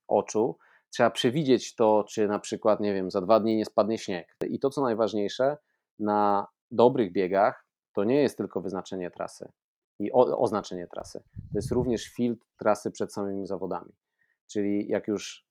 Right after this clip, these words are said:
znakarze oznaczą to raz, to później przed samymi zawodami jadą na rowerze albo biegną przed zawodnikami pierwszymi, żeby sprawdzić, czy te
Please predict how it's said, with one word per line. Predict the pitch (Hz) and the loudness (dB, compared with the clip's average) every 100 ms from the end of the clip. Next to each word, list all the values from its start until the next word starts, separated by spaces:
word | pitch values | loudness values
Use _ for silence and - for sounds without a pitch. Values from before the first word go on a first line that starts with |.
| _ - | _ -8
znakarze | 98 - 113 107 110 | -4 2 2 2 0
oznaczą | 101 107 - 95 | 0 -2 -4 -4
to | 92 | 2
raz, | 107 175 - _ _ _ _ _ _ _ - | 4 4 -2 _ _ _ _ _ _ _ -2
to | 110 107 - | 4 4 2
później | 117 113 113 107 107 - | -2 0 2 0 -2 -2
przed | 135 135 | -2 0
samymi | 131 117 107 | -2 -2 -2
zawodami | 107 104 107 107 104 104 | -2 -2 -2 -2 -4 0
jadą | 101 120 120 | 2 4 2
na | 110 | 0
rowerze | 107 107 107 | 0 0 0
albo | 92 92 | -2 -2
biegną | 107 110 110 107 | 0 0 0 -2
przed | - 107 | -4 -8
zawodnikami | 101 104 104 101 107 104 101 104 - | -6 -4 -4 -4 -4 -2 -2 -4 -4
pierwszymi, | 104 - 107 101 101 _ _ _ _ - | -6 -4 -6 -4 -6 _ _ _ _ -8
żeby | 104 95 | -6 -6
sprawdzić, | - - 117 113 113 107 - - _ - | -4 4 4 4 -4 -4 -8 -20 _ -10
czy | - 104 101 - _ _ _ - | 0 2 2 -2 _ _ _ 0
te | 104 98 | 2 2